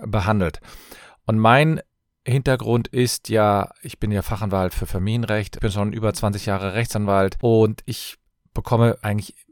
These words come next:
zumindest immer vor allen Sommerferien eine Vielzahl von Anfragen,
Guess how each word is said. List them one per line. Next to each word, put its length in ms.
zumindest 420
immer 120
vor 220
allen 160
Sommerferien 720
eine 440
Vielzahl 480
von 220
Anfragen, 800